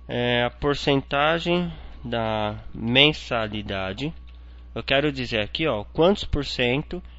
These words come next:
representa a mensalidade do curso, certo? E aqui eu vou colocar o salário, também em porcentagem, certo? Então vamos lá.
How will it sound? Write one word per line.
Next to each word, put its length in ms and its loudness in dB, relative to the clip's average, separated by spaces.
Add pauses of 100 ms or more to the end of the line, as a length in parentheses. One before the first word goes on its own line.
(100)
representa 640 2
a 20 0
mensalidade 800 -2
do 100 -8
curso, 500 -10 (520)
certo? 520 0 (800)
E 80 2
aqui 240 0
eu 80 4
vou 140 -2
colocar 480 -4
o 200 -2 (560)
salário, 880 0 (2000)
também 720 4 (640)
em 140 2
porcentagem, 920 -2 (1080)
certo? 500 0 (2250)
Então 360 0
vamos 280 -2
lá. 180 -4